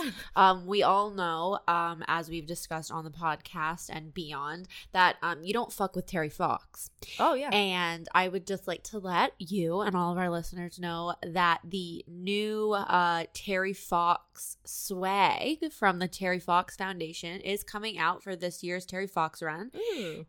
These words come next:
Speaker 2: And they're pretty sick. It's like plain white t-shirts. It's, like, very basic. It's a plain white t-shirt with a huge portrait of Terry Fox on the front, like
Speaker 1: Ooh, I
Speaker 2: an
Speaker 1: like
Speaker 2: actual
Speaker 1: that.
Speaker 2: picture. It's very cool. I will definitely be purchasing one.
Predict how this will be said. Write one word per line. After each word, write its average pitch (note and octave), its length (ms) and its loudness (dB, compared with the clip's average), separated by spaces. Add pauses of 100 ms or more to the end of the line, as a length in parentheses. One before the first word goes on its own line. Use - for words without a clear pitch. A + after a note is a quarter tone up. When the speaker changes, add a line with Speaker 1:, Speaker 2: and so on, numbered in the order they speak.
Speaker 2:
And C#4+ 220 4
they're E4+ 160 2
pretty G#3+ 400 4
sick. - 680 -4
It's G#3+ 220 2
like G#3+ 440 4 (640)
plain A#3+ 380 0
white C#4+ 160 0
t-shirts. A3+ 540 -4
It's, G3 100 -6
like, G3 140 -2
very G#3 160 2
basic. G3+ 320 -2
It's G3 80 -6
a F#3 40 -4
plain G#3 240 -6
white A3 120 -4
t-shirt G3+ 320 -4
with G#3 120 0
a G3+ 60 0
huge G#3+ 640 -2
portrait F#3 500 -6
of E3+ 80 -8
Terry F3 220 -6
Fox E3 380 -4
on F#3+ 100 -8
the G3+ 80 -10
front, C4+ 340 -8 (140)
like F#3 180 -6
Speaker 1:
Ooh, F3+ 40 -4
I - 20 -2
Speaker 2:
an - 60 -6
Speaker 1:
like E3 80 0
Speaker 2:
actual - 240 -4
Speaker 1:
that. F#3 100 -4
Speaker 2:
picture. G3+ 340 -2
It's A3 140 0
very F#3+ 460 0
cool. F3+ 500 0
I F#3+ 160 8
will F#3 140 -4
definitely E3+ 580 -4
be D#3 120 -14
purchasing D#3+ 680 -14
one. D#3 280 -8